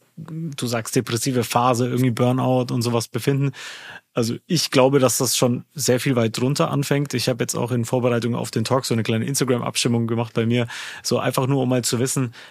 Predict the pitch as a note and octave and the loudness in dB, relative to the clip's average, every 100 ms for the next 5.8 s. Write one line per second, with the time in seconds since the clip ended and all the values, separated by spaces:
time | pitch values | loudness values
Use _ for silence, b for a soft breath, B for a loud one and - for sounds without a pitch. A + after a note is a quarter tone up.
0 | B _ _ _ - A#2+ D#3+ D#3+ D#3 D#3 | B _ _ _ 2 2 4 2 2 2
1 | C#3+ C#3 C#3+ C#3 B2 D#3 F3+ C3 B2 C3 | 2 0 2 0 2 0 0 0 0 0
2 | B2 A2+ B2+ G#2+ B2 B2+ F#3+ - A#2 A#2+ | 0 0 -2 0 0 -2 -2 -4 0 0
3 | G#2 A#2 C#3 - - D3 F3 F#3+ - _ | 0 0 0 2 6 6 6 2 -4 _
4 | _ - B2+ A2+ - _ A#2+ - A2+ A2+ | _ -10 -6 -6 -10 _ 0 0 0 0
5 | A2 - A#2+ A#2 A#2+ A2+ - | 0 2 0 0 -2 -4 -6